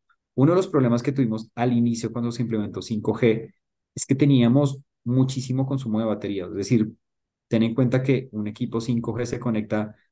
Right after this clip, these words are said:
a redes tres G, cuatro G, cinco G, diferentes combinaciones de bandas de frecuencia, pide muchas cosas. Entonces, justo por eso, en el cinco G se han venido escalonando.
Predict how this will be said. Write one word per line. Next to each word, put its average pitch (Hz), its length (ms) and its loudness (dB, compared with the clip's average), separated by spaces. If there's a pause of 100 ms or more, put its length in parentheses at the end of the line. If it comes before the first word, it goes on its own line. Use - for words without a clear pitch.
(180)
a 117 100 -2
redes 110 280 0
tres 98 260 -6
G, 113 200 -6
cuatro 95 360 -6
G, 117 300 -8
cinco 98 480 -8
G, 117 460 -2 (240)
diferentes 113 1000 0
combinaciones 107 680 -4
de 117 60 -2
bandas 95 240 -4
de 107 80 -2
frecuencia, 113 520 -6 (160)
pide 131 220 4
muchas 139 320 0
cosas. 120 380 -4 (260)
Entonces, 120 320 -4
justo 151 340 2
por 151 160 4
eso, 135 340 0 (760)
en 98 160 -12
el 90 160 -8
cinco 131 400 -2
G 131 300 0
se - 140 -6
han 113 60 -2
venido 117 260 2
escalonando. 127 800 0